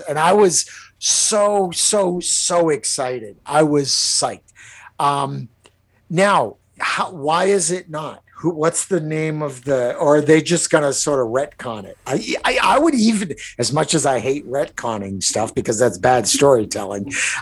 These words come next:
um, I would be fine with retconning this fucking Rancor because I thought that was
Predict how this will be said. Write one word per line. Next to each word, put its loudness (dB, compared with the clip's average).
um, 2
I 6
would 4
be 2
fine 0
with 4
retconning -2
this 2
fucking 2
Rancor -2
because -2
I 2
thought 2
that 2
was -6